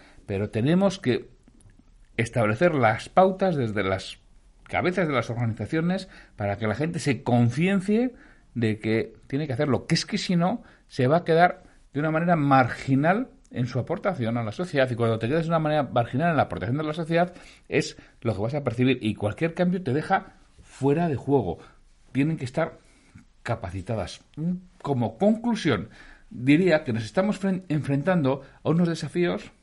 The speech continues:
seguramente como no hemos visto nunca, jamás, porque los cambios que se están produciendo a esta velocidad no los hemos visto.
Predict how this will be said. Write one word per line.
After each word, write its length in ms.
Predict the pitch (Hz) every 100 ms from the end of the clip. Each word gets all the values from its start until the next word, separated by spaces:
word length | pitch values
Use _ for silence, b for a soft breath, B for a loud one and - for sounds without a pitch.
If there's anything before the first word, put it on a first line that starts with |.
| _ _ _ -
seguramente 580 | 117 131 185 196 190 180
como 180 | 135 147
no 60 |
hemos 180 | 165 165
visto 220 | 160 151
nunca, 320 | 123 120 80 - -
jamás, 560 | - 107 123 120 - B B B B -
porque 260 | 107 -
los 160 | 113 113
cambios 280 | 160 165 -
que 80 | 131
se 60 |
están 200 | 151 151
produciendo 480 | 147 139 127 123 110
a 40 |
esta 140 | 123 151
velocidad 400 | 131 120 143 147
no 140 | 139
los 160 | 131 127
hemos 240 | 123 110
visto. 400 | 110 120 - 73